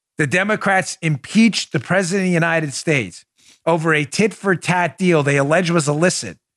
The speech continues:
that never happened. The military aid arrived. The Ukrainians were never the victims because they said so. They said, "We never felt any pressure to give President Trump any information on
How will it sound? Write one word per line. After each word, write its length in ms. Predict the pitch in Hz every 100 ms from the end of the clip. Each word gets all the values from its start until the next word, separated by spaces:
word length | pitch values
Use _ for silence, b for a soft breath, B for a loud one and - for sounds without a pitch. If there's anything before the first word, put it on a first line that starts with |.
| _ _ _ _ -
that 200 | 165 170
never 320 | 175 180 180
happened. 460 | 151 170 180 - - _ _ _ _
The 80 | 151
military 680 | 160 180 208 - 190 180
aid 160 | 180 175
arrived. 480 | 156 110 87 101 117 _ _
The 80 | 160
Ukrainians 800 | 165 160 175 196 208 190 160 165
were 160 | 156
never 240 | 156 185 190
the 100 | 151
victims 460 | 160 202 131 143
because 360 | - 160 165 123
they 120 | 160
said 300 | - 208 220
so. 180 | - 90
They 120 | 107
said, 140 | 139 139
"We 80 | 135
never 200 | 160 175
felt 260 | 151 131
any 180 | 123 117
pressure 340 | - 127 - 127
to 80 |
give 220 | 123 131 113 B _
President 340 | 151 143 139
Trump 200 | 156 151
any 280 | 160 208 220
information 640 | 147 - 135 123 123 127
on 180 | 110 92